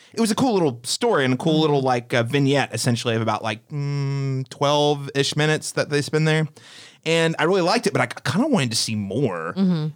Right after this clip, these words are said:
Speaker 1: And so, again, it just, it, it is definitely a lot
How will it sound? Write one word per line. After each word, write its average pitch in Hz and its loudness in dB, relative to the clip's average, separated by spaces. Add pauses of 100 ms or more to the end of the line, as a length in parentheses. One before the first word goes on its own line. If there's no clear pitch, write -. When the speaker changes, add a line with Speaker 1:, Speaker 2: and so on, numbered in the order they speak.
Speaker 1:
And 156 0
so, 190 0
again, 185 0
it 165 0
just, 202 -2
it, 151 -4
it 160 0
is 147 2
definitely 165 0
a 131 0
lot 131 -2